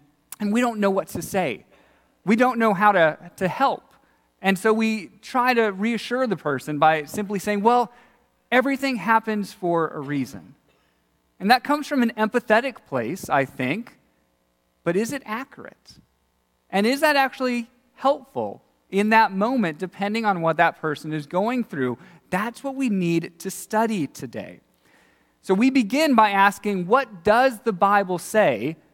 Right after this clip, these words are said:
about why things happen? And the first term, when you begin to study this, okay, why do things happen in this world as they do? The first term that you will come across is sovereign.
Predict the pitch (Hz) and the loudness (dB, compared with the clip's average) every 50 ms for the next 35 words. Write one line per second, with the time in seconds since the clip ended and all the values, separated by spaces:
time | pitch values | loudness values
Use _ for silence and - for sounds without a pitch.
0 | _ _ _ _ _ - 160 156 180 175 170 151 143 123 117 131 147 165 180 190 | _ _ _ _ _ -4 0 2 4 4 2 0 -4 -6 0 4 4 6 6 6
1 | 208 220 226 233 233 220 - _ _ - - - - 165 160 160 165 165 160 160 | 4 2 0 -2 -6 -10 -14 _ _ -20 -18 -8 -6 -4 -4 -4 -4 -6 -8 -10
2 | 156 - - _ _ _ - - 151 135 123 120 - - 104 - - - _ _ | -12 -14 -18 _ _ _ -6 0 2 2 2 2 -2 -8 -18 -18 -18 -20 _ _
3 | _ _ _ _ _ _ _ _ _ _ _ _ _ _ _ _ _ - 180 185 | _ _ _ _ _ _ _ _ _ _ _ _ _ _ _ _ _ -4 0 2
4 | 185 185 185 - - 240 254 285 302 - - - - 269 285 269 202 175 165 160 | 2 0 0 0 2 4 4 4 2 -2 -10 -6 -2 0 2 2 2 2 0 -2
5 | 175 196 214 247 269 247 269 269 262 262 254 - - - 269 269 247 214 160 127 | -2 -2 -2 -2 -2 0 0 0 0 -2 -4 -2 0 2 2 2 2 0 -2 -4
6 | 120 92 - - 151 - 175 170 143 135 151 165 190 220 233 226 226 202 - 220 | -4 -6 -6 -8 -8 -6 -6 -6 -4 0 0 2 2 2 0 0 -4 -6 -6 -4
7 | 208 202 190 175 - - - 185 180 175 - 180 160 151 147 143 143 131 - - | -4 -4 -4 -6 -8 -10 -8 -8 -8 -6 -6 -4 -4 -4 -4 -4 -6 -6 -8 -8
8 | 156 156 165 156 147 135 123 113 - - - _ _ _ _ 143 156 160 170 175 | -4 0 2 2 2 2 0 -2 -6 -14 -20 _ _ _ _ 4 6 6 6 4
9 | 160 147 160 160 160 156 147 160 196 180 143 117 98 104 - _ _ _ _ _ | 2 0 0 0 0 0 0 -2 -2 -2 -2 -2 -4 -8 -12 _ _ _ _ _
10 | _ _ _ _ _ _ - 175 - - - 247 269 302 - - - - 254 262 | _ _ _ _ _ _ -2 -2 -2 0 2 2 2 2 -2 -6 -6 -4 -2 0
11 | 262 247 233 226 208 180 175 175 196 220 240 226 220 220 214 - - 214 214 208 | 2 2 2 2 0 -2 -4 -4 -4 -4 -2 0 0 -2 -2 -2 -4 -4 -4 -2
12 | 208 - - - 220 202 156 127 117 113 - - - - _ _ _ _ _ _ | -4 -6 -4 0 4 4 4 4 4 0 -4 -8 -14 -18 _ _ _ _ _ _
13 | _ _ _ _ _ - 185 175 156 - - - - - - - 185 175 170 156 | _ _ _ _ _ 0 0 0 0 -2 -10 -16 -18 -18 -6 0 2 4 4 4
14 | - - 101 90 - - 147 | 2 0 -6 -14 -14 -14 -20